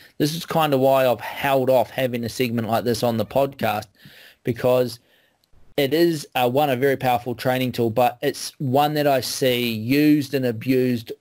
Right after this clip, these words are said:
all the time, all the time. So make sure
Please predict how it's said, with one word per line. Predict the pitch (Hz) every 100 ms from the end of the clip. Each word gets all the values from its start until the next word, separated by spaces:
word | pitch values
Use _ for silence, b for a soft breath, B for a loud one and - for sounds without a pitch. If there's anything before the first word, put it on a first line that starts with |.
| _
all | 139 147 143 139 139 135 127
the | 123 127 120
time, | - - 127 117 110 98 92 - b b b -
all | 143 143 135
the | 127
time. | - 127 113 107
So | 135 127 - B B -
make | 151 170
sure | - - 160